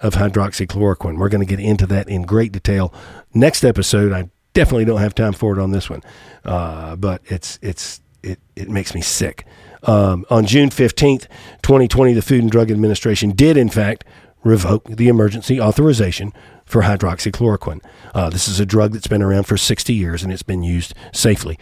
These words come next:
for sixty years in most countries. It was over the counter until now. We're gonna talk about it in depth next week in the storm. Uh, like I said, it, it, it made me sick. It's gonna make, it, it really will. It make you sick. Um, Malone said there were many unknowns.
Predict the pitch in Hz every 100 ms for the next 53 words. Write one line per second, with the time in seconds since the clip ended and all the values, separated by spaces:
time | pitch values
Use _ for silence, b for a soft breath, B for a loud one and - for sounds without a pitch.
0 | b b 101 - 107 107 92 80 80 98
1 | 90 87 - 95 - 85 - B B -
2 | 76 - 87 78 82 - 82 69 - B
3 | 104 92 87 76 90 78 - B B B
4 | 120 123 95 - - 147 - 127 123 120
5 | 113 113 104 101 104 - 101 92 98 87
6 | - 98 90 82 B B B 90 80 -
7 | 101 - 90 82 80 - - - _ -
8 | - - - 107 104 95 87 - 78 98
9 | - 110 90 - 117 - - - 139 123
10 | 101 80 104 101 - - 78 - B B
11 | B 127 110 104 B B B 131 156 185
12 | - 170 147 135 123 143 156 143 143 143
13 | 151 180 180 -